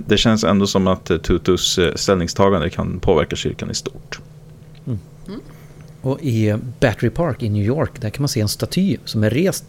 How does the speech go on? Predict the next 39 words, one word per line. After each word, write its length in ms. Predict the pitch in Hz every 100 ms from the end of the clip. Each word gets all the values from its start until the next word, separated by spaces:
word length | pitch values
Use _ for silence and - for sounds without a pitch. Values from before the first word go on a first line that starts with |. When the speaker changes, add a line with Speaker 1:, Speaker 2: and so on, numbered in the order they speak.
| -
Speaker 2:
till 180 | 120 127
minnet 300 | 156 101 98
av 80 |
en 60 | 98
färjeolycka. 720 | - 160 98 101 104 - 170 - - - - - - - -
Mitt 300 | 185 147 160
då 80 | -
bland 220 | 101 123
andra 240 | 156 147 147
statyer 440 | - - 101 107 - - - -
och 80 | 123
minnesstenar 480 | 110 101 117 104
tillägnade 760 | 101 135 113 113 107 107 107 107
förlorade 400 | 123 117 113 110
soldater 440 | 117 104 107 -
och 80 | 107
sjömän. 360 | 123 101 120 117 - - - - -
Katastrofen, 680 | - 147 147 139 110 - 190
eller 160 | 113 104
mysteriet, 600 | 101 - 120 107 131 - - - - - -
eh, 120 | 107
som 160 | 101 123
den 100 | 92
här 100 | 107
statyn 440 | - 123 170 196
hänvisar 400 | 123 110 107 156
till, 240 | - 101 - - - -
eh, 340 | 107 101 104
där 140 | 104
en 60 | 110
färja 300 | - 139 113
då 100 | 110
ska 160 | - 98
ha 80 |
attackerats 760 | 107 - - 117 104 95 113 -
av 100 | 104
en 140 | 101
jättelik 560 | 101 151 - - 92 -
bläckfisk, 680 | 110 160 - - 202 -